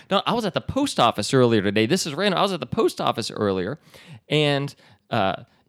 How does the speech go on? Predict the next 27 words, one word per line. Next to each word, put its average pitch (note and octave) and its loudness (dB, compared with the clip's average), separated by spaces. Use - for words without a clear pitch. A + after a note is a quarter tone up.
somehow A#3 -2
it, F3 -2
oh, A3+ 2
yeah, A#3 -4
this D#3+ -2
lady F#3+ -2
was F3 -2
talking G3+ -2
about C#3 2
how C#3 2
she F#3 -2
knew D3+ -2
several F#3 -2
people F3+ -6
infected A#2+ -4
with G#2+ -4
coronavirus, C#3 -4
and A#2+ 2
every, D#3+ 0
the A#2+ -4
pe-, - -6
of C3+ 2
the D3+ -2
people D#3 -4
that A#2+ -4
she A#2+ -6
knows G#2 -2